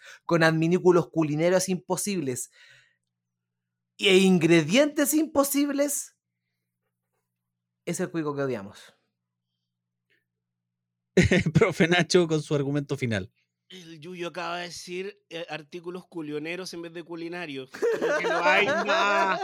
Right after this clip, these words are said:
Speaker 1: <laughs>
Speaker 3: argumento, gracias.
Speaker 2: Pausa, te, te voy a pausar ahí. Vamos a ref-,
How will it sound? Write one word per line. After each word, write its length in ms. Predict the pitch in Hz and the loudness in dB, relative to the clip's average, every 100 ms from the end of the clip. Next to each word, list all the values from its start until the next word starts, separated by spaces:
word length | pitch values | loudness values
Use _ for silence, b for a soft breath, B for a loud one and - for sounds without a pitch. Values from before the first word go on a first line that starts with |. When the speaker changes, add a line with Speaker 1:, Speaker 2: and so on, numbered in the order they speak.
| 330 | -8
Speaker 1:
<laughs> 160 | 381 - | -12 -8
Speaker 3:
argumento, 560 | 170 180 180 160 135 | -6 -4 -4 -6 -8
gracias. 400 | 160 170 156 147 135 _ _ | -6 -6 -8 -16 -20 _ _
Speaker 2:
Pausa, 380 | - 214 - 226 - | 2 4 4 2 2
te, 160 | - 185 | 4 4
te 180 | - 185 | 6 8
voy 140 | 208 | 8
a 80 | 214 | 8
pausar 360 | 214 202 233 | 6 6 4
ahí. 300 | 226 226 254 - | 6 6 4 4
Vamos 380 | 170 185 208 | 4 4 4
a 60 | 185 | 4
ref-, 260 | 175 160 | 2 0